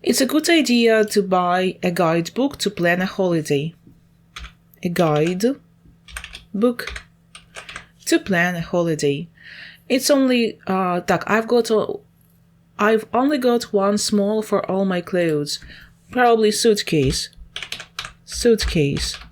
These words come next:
У мене лише один маленька, одна вали-, маленька валіза для всього свого, мого одягу, так? I hope I can get everything in it. Сподіваюсь, що я усе в неї поміщу. Five.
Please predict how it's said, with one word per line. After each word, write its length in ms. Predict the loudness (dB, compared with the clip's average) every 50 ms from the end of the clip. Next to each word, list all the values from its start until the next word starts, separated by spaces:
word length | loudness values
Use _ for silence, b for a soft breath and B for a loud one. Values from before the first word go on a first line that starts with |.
| -16 -8 -2
У 60 | 0
мене 180 | 2 2 2 2
лише 280 | 2 2 2 2 2
один 280 | 2 2 2 0 2 2
маленька, 540 | 2 2 2 0 0 -2 -2 -2 -2 -2 -2
одна 240 | -2 -2 0 0
вали-, 240 | 0 0 -2 -2 -4 -4
маленька 360 | -4 -4 -4 -6 -6 -6 -6
валіза 400 | -4 -2 -2 -2 -2 -2 -2 -2
для 200 | -2 -4 -4 -4
всього 320 | -4 -4 -2 0 0 0
свого, 400 | 0 0 -2 -2 -2 -2 -2 -2
мого 300 | -2 0 0 2 2 2
одягу, 380 | 0 0 -2 -4 -6 -6 -8 -6
так? 240 | -6 -6 -4 -4 -4
I 180 | -6 -4 -2
hope 200 | -4 -2 -2 0
I 160 | -2 -2 -2
can 120 | -4 -4 -2
get 260 | -2 -4 -4 -2 -4
everything 360 | -4 -2 -4 -4 -4 -6 -6
in 100 | -4 -4
it. 260 | -4 -4 -4 -8 -12 B B B B B B B B B B
Сподіваюсь, 540 | -6 -2 0 0 0 0 0 0 0 0
що 120 | 0 0 0
я 320 | 2 4 4 2 2 B B B B B B B B B B
усе 280 | -2 0 4 4 4 4
в 100 | 4 0
неї 160 | 0 0 -2
поміщу. 580 | -2 -2 -4 -4 -4 -6 -4 -4 -4 -4 -6 -8 B B B B B B B B B B 2
Five. 440 | 2 4 4 4 2 0 0 -2